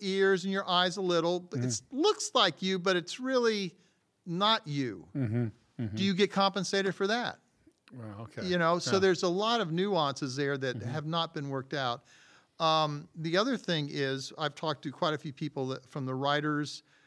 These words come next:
Speaker 1: and the actors that are on strike, and they all <laughs> agree on two things. One, the strikes will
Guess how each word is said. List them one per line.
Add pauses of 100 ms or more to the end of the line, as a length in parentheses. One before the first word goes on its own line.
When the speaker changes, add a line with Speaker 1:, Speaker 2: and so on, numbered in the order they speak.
(320)
Speaker 1:
and
the
actors
that
are
on
strike,
and
they
all
<laughs>
agree
on
two
things.
One, (540)
the
strikes
will